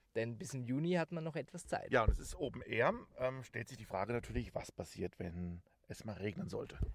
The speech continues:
Speaker 1: Wenn es regnet, sag ich immer, die lieben, tollen Zuschauer, die ja unser Stück schauen kommen, haben Glück, denn über der Tribüne ist ein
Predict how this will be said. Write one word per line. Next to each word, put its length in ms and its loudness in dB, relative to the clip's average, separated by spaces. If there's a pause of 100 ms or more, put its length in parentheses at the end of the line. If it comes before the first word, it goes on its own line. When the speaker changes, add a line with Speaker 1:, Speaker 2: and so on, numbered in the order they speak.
(160)
Speaker 1:
Wenn 180 6
es 180 2
regnet, 460 8
sag 240 4
ich 140 0
immer, 240 2
die 100 2
lieben, 480 4
tollen 340 12
Zuschauer, 600 12
die 80 4
ja 160 12
unser 240 4
Stück 280 6
schauen 380 6
kommen, 300 2
haben 220 4
Glück, 360 6
denn 160 -2
über 160 0
der 160 -2
Tribüne 540 4
ist 160 -2
ein 260 0